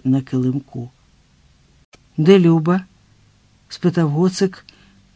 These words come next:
коли після інституту повернувся на Костянтинівську і застав п'яного у мотлах Макара, що допивав другу пляшку горілки. Макар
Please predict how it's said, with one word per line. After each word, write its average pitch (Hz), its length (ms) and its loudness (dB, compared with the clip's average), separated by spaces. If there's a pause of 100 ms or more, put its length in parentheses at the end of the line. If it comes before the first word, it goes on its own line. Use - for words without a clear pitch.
(100)
коли 160 260 0
після 165 340 0
інституту 160 760 -2
повернувся 156 720 0
на 151 200 4
Костянтинівську 165 1300 -2 (680)
і 165 180 4
застав 175 680 -4 (840)
п'яного 175 680 2
у 147 40 0
мотлах 151 580 -2
Макара, 143 720 0 (340)
що 156 380 -2
допивав 170 640 -2 (280)
другу 185 420 4
пляшку 156 640 -4
горілки. 135 720 -2 (1160)
Макар 170 520 -2